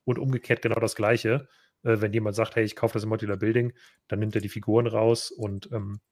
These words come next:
kann die wahrscheinlich für einen ganz ordentlichen Preis weiterverkaufen. Also es wird sich bestimmt dann auch einpendeln,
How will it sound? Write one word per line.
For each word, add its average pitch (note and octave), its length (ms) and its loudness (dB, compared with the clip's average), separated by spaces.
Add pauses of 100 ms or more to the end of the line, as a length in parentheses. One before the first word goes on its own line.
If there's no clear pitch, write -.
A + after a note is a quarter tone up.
(380)
kann - 160 -4
die G#2+ 120 0
wahrscheinlich G#2 440 -2
für G#2+ 200 -2
einen G2+ 140 -8 (140)
ganz A#2 240 2
ordentlichen A2+ 420 2
Preis - 300 -6
weiterverkaufen. A2 680 -6
Also G#2 140 -6
es - 100 -8
wird A2 140 0
sich A#2+ 100 -6
bestimmt B2 300 -2
dann A2+ 80 -2
auch G#2+ 100 -4
einpendeln, C#3 680 2